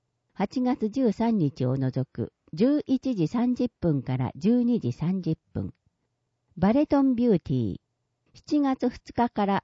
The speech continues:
九月十七日の火曜、八月十三日を除く、十九時から二十時。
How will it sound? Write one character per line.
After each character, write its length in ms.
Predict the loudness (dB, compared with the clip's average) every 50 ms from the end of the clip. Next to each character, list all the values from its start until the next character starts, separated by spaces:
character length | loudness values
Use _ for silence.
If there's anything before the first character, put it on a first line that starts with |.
| -6 -6
九 100 | -4 -2
月 320 | 0 0 0 0 0 -2 0
十 260 | 2 2 2 2 2
七 300 | 2 2 2 2 2 2
日 300 | 2 0 -2 -2 -4 -4
の 160 | -2 -2 -2
火 180 | -2 -2 -2 0
曜、 380 | 0 0 0 0 -2 -4 -10 _ _ _ _ _
八 260 | -4 -4 -2 -2 -2
月 300 | 0 0 0 0 0 0
十 220 | 2 2 2 2 2
三 260 | 2 2 2 2 2
日 260 | 2 2 2 0 0
を 100 | 2 2
除 320 | 2 0 0 0 -2 -2
く、 220 | -2 -4 -8 -8 -8 _ _ _ _ _ -6
十 280 | 0 2 2 2 2 2
九 160 | 0 -2 -2
時 160 | 0 -2 -2
か 140 | 0 0 0
ら 120 | 0 0
二 200 | 0 0 -2 -2
十 280 | 0 0 0 2 0 0
時。 220 | -2 -6 -10 -10